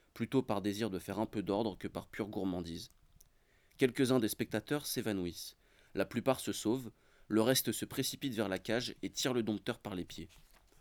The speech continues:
On ne sait pas trop pourquoi, mais l'affolement, c'est l'affolement, n'est-ce pas ? Le lion n'y comprend rien. Ses invités le frappent à coups de parapluie, c'est un horrible vacarme. Seul un Anglais reste assis dans son coin et répète : « Je l'avais prévu,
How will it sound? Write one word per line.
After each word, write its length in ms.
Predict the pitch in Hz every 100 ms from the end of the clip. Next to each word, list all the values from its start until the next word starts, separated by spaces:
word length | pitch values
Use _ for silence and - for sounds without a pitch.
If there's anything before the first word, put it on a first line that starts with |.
| - - -
On 80 | -
ne 40 | 95
sait 180 | -
pas 120 | 101 123
trop 160 | -
pourquoi, 500 | 135 113 - 107 123 - _ _ -
mais 100 | 95
l'affolement, 440 | 95 - 95 101
c'est 160 | 113 -
l'affolement, 440 | 85 - 101 95
n'est-ce 180 | 80 -
pas ? 200 | - 87 - _ _ - _ - -
Le 100 | 104
lion 220 | 110 131
n'y 120 | 123
comprend 340 | - 113 - 101
rien. 240 | 95 90 - _ _
Ses 200 | - 113
invités 300 | 117 113 -
le 120 | 120 98
frappent 320 | - 127 -
à 60 |
coups 180 | 95 117
de 60 | 104
parapluie, 560 | - 107 98 - 120 - _ -
c'est 200 | 98 90
un 140 | 92
horrible 400 | 110 113 127 101
vacarme. 520 | 90 87 98 85 73 - _ _ _ _ _ _
Seul 240 | - 123 135
un 120 | 110
Anglais 260 | 107 95 131
reste 240 | 113 -
assis 220 | 90 -
dans 120 | 92
son 160 | 92 85
coin 240 | - 80 76 _ -
et 60 |
répète : « 520 | 95 87 - 80 - - _ _ _ - _ _ _ _ _ _ _ _ _ _ _ _ _ _ _ _ _ -
Je 140 | 107
l'avais 280 | 107 113 123
prévu, 540 | 135 - 120 131 127